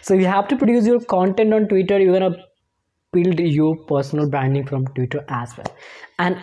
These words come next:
as well as you can tweet, not tweet, you can text your all the content on Quora as well, right?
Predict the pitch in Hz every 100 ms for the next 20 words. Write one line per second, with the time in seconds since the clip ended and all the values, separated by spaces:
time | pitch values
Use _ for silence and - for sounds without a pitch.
0 | 180 226 254 180 117 110 170 - - _
1 | _ 165 170 202 208 220 214 - _ _
2 | _ _ _ _ - 208 277 - - -
3 | - 160 208 214 170 170 180 185 185 -
4 | - - - _ - 185 180 - 185 165
5 | 156 156 160 160 160 180 185 180 156 147
6 | 147 151 151 147 - _ _ - 143 139
7 | 139 135 135 135 127 131 - 147 117 113
8 | - _ 147 127